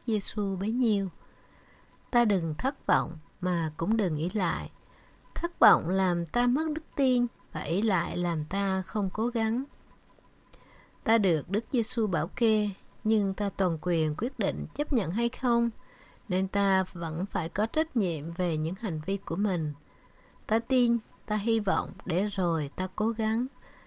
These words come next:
Nhỡ ra ta có sa ngã phạm tội, ta ăn năn sám hối, thì ta đã có Đức Giêsu làm trận sư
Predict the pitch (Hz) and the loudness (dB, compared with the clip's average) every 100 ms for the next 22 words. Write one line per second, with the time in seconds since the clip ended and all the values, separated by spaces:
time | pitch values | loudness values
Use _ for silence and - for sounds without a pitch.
0 | - - - 175 170 220 240 226 220 - | -20 -20 -8 -2 0 2 4 4 2 0
1 | 226 - 277 - 254 214 165 180 160 147 | -2 -2 -2 0 2 2 0 0 0 -2
2 | - 139 - - - 175 190 202 208 196 | -4 -4 -4 -6 -2 0 2 0 0 0
3 | 226 240 247 226 240 302 - 160 - 190 | 0 0 0 0 0 -2 -4 -4 -2 -2
4 | 190 170 - 214 233 277 - 262 247 - | -2 -6 -6 -2 -2 -2 -2 -2 -2 -2
5 | 240 233 233 196 156 - 143 156 - - | 0 0 0 -2 -4 -6 -8 -8 -8 -2
6 | 233 226 | 0 0